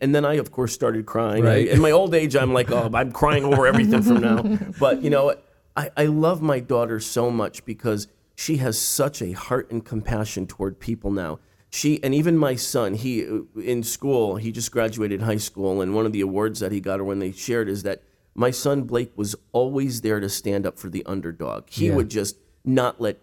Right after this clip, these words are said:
Speaker 1: anyone be pushed around or, or falsely accused or whatever. So, you know, uh, I don't even know what I'm saying here, but I'm just, I'm, I'm so grateful for the path that God has taken me down.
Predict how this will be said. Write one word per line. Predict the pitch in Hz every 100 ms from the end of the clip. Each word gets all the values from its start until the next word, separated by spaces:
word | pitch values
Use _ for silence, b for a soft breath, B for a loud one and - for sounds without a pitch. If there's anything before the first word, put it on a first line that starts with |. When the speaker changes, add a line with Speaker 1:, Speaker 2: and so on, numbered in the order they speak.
| _
Speaker 1:
anyone | 156 156 120 98 78 78 _ _ -
be | 110
pushed | - 151 147 -
around | 127 120 117 117 117 117 -
or, | 113 107 101 92 -
or | 104
falsely | - 123 123 - 113 104
accused | - 123 123 113
or | 113
whatever. | 101 110 117 117 b b
So, | - 147
you | 143
know, | 139 135 - -
uh, | 101 64 - - _ _
I | -
don't | 180
even | 160
know | 139
what | 123
I'm | 104
saying | 104 117 110
here, | 107 98
but | 95 90
I'm | 110
just, | 120 127 -
I'm, | 117 120 -
I'm | 123 120
so | - 147
grateful | 165 156 135 - - 107
for | - 110
the | 85
path | - 113 107
that | 101
God | - 101
has | 98
taken | - 117 107 101
me | 101
down. | 98 101 101